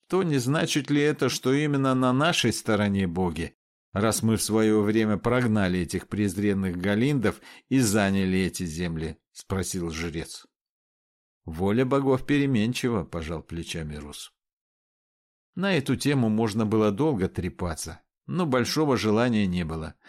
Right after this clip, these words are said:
Вся эта говорильня — чистая формальность. Может, раньше Галинды их чем-то сильно прогневали,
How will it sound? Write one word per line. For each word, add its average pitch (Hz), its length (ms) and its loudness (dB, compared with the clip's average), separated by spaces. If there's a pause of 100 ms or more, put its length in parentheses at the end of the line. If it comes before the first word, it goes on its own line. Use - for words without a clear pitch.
(160)
Вся - 180 0
эта 123 200 2
говорильня — 117 720 2
чистая 123 460 -2
формальность. 80 840 -8 (1080)
Может, 156 400 2
раньше 151 380 2
Галинды 139 580 2
их - 80 -2
чем-то 135 380 -2
сильно 131 360 0
прогневали, 127 800 0